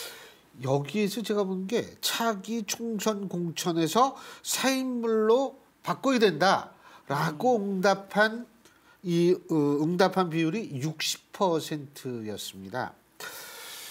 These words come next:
Speaker 1: 제가 이걸 보면서 참 여러 가지 생각을 했어요. 근데 이게 이번만이 아니거든요. 여러분 혹시 십칠 대 국회 기억하실지 모르겠습니다만 십칠 대 국회의 물갈이 비율, 이른바 새로운 인물들이,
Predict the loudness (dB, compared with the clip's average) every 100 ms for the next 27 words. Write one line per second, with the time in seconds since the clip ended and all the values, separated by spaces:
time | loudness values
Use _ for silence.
0 | -18 -18 -6 -2 0 0 -2 2 4 4
1 | -2 -4 -6 -8 -6 -6 -6 -4 -4 -2
2 | -2 0 -2 -4 -10 -10 -6 -2 -2 -2
3 | -6 -4 -2 -2 -2 -2 -2 -4 -6 -12
4 | -10 -10 -10 -12 -16 -14 -8 -6 -4 -6
5 | -8 -6 -4 -6 -6 -6 -2 -2 -2 -8
6 | -4 -2 0 0 0 -4 -4 -2 -2 -2
7 | -2 -6 -8 -12 -10 -8 -10 -12 -16 -10
8 | -10 -6 -4 -4 0 0 0 -12 -6 0
9 | 0 0 -4 -14 -8 0 2 4 2 2
10 | -4 -10 -2 0 2 0 0 -2 0 2
11 | 2 0 -2 -2 0 0 0 -2 -2 -6